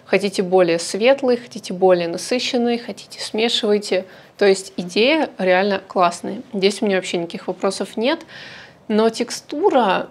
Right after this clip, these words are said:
м, честно говоря, <laughs> оставляет желать лучшего. Я думала, что эти румяна будут, э, более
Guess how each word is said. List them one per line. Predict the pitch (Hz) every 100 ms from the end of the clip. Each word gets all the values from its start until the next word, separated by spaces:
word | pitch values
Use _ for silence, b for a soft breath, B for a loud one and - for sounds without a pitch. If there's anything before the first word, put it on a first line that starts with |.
| -
м, | 214 220 214 214
честно | 254 269 247
говоря, | 220 214 208 208 202 208
<laughs> | - -
оставляет | 226 - 214 214 208 226 202
желать | 202 202 196
лучшего. | 208 302 - 285 269 269 - B B
Я | - 185
думала, | 240 247 233 214
что | - 202
эти | 196 196
румяна | 190 190 202
будут, | 185 180 185 185 -
э, | 185 175
более | 170 185 202 202 190 190 185